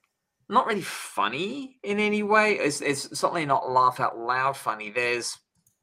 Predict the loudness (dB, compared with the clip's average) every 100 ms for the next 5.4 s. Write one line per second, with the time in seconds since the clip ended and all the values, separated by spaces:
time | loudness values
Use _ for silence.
0 | _ _ _ 6 6 6 0 0 -2 -2
1 | -6 _ _ -2 4 4 2 -8 _ _
2 | _ _ _ _ _ _ -6 -2 0 0
3 | -2 -8 _ _ _ _ _ _ _ _
4 | _ _ -8 0 4 4 4 -2 2 2
5 | 2 0 -2 -4